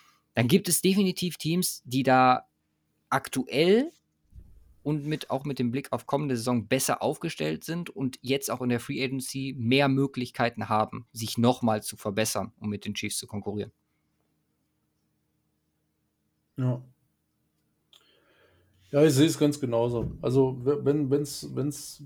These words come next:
Speaker 2: wenn's nicht die Chiefs wären mit einer Mahomes-Offense, sähe die, sähe die Lage hier deutlich anders aus.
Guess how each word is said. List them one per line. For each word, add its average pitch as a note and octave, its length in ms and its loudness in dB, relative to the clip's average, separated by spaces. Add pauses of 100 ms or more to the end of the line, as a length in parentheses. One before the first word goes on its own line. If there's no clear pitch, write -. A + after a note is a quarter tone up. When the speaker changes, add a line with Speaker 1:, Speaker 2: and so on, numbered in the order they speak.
(160)
Speaker 2:
wenn's C#3 260 -6
nicht C#3 200 -6
die B2 80 -8
Chiefs F3 420 -6
wären C#3+ 240 0
mit C3 140 -8
einer C3 100 0
Mahomes-Offense, B2+ 1120 -2
sähe B2+ 340 0
die, C3 200 -2
sähe C3+ 280 2
die C3 120 0
Lage C3 300 2
hier B2+ 120 4
deutlich C3 440 0
anders B2 340 -2
aus. A#2 400 -4